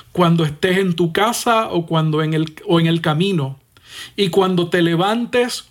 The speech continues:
o cuando te acuestes. Si alguna persona que me escucha no conoce la Biblia, pero sabe que acercarse a Dios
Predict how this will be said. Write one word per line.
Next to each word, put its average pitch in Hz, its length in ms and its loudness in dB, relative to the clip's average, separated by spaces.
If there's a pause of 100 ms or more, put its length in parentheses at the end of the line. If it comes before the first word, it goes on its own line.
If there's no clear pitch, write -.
o 180 160 -2
cuando 175 280 2
te 165 100 -2
acuestes. 165 680 -4 (1500)
Si - 140 -4
alguna 208 320 2
persona 226 400 0
que 202 120 -2
me 196 100 0
escucha 196 480 -2
no 185 160 0
conoce 185 480 0
la 165 120 2
Biblia, 139 540 -2 (480)
pero 151 260 2
sabe 170 600 0 (260)
que 170 100 -2
acercarse 170 800 0
a 180 80 2
Dios 196 480 0